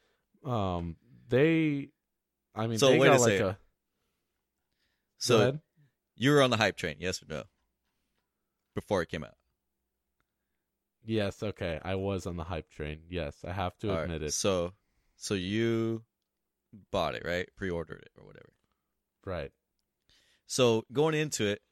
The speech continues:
Speaker 2: and this is not just you. This is, like, your future father-in-law buying into it too.
Speaker 1: Right.
Speaker 2: It's, uh, what made you guys like, "Hey, this game's gonna be great"? Is it 'cause, like, "Oh, it's like Destiny, but they're not gonna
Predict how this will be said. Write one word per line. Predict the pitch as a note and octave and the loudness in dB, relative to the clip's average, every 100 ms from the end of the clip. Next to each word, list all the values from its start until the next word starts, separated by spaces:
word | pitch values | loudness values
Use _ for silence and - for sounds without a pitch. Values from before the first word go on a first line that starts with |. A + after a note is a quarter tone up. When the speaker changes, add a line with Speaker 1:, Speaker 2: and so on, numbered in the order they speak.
| _ _ | _ _
Speaker 2:
and | A#2+ | -2
this | D3 | 0
is | D3 | 2
not | C#3+ C3 | 2 2
just | B2 F#2 | 2 0
you. | A2 C3 - _ _ | 0 0 -2 _ _
This | G#2+ A#2 | -4 -4
is, | A#2+ G2+ | -4 -2
like, | G#2 F2 - | 0 -2 -4
your | F#2+ F2+ | -4 -4
future | - G#2 - F#2+ | -4 -6 -6 -4
father-in-law | - F#2+ G#2 E2+ D#2 | 0 0 0 -2 -6
buying | D2+ D#2+ D#2+ | -4 -6 -4
into | D#2+ - D#2 | -8 -10 -12
it | - | -8
too. | A2 F2+ - _ _ _ _ | -6 -6 -8 _ _ _ _
Speaker 1:
Right. | F#2+ F2 D#2 C#2 | -12 -8 -6 -8
Speaker 2:
It's, | F2+ - | -6 0
uh, | F#2+ E2+ D2+ _ _ _ - | 0 0 -2 _ _ _ -4
what | G#2+ D3 - _ _ _ _ _ _ _ _ _ _ _ G2+ | 2 2 0 _ _ _ _ _ _ _ _ _ _ _ -2
made | A2 A2+ | 2 2
you | A2 | 2
guys | G#2+ G2+ F#2+ - | 2 4 2 0
like, | D#2+ D2+ | -4 -4
"Hey, | G#2+ A2+ E2+ _ _ _ _ _ _ _ | 0 0 0 _ _ _ _ _ _ _
this | A#2 B2+ | -4 -2
game's | - A#2+ A2 G2 | 0 -2 -4 -6
gonna | G#2 | -8
be | F2+ E2 | -6 -6
great"? | F#2 G2 E2 | 0 0 0
Is | E2+ | -6
it | F2+ - | -10 -4
'cause, | F#2 F2 | -4 -4
like, | E2 D#2 - - | -4 -6 -6 -4
"Oh, | C3 D#2 - _ _ _ | -2 -2 -6 _ _ _
it's | A#2+ A#2+ | -6 -2
like | A2+ | 0
Destiny, | B2+ C3 - G2+ F2+ | 2 0 -2 -6 -4
but | F2+ F2 - - | -2 -2 -4 -8
they're | G2 G2 | -6 -4
not | G2 | -6
gonna | - G2 F#2 F2 | -8 -6 -6 -8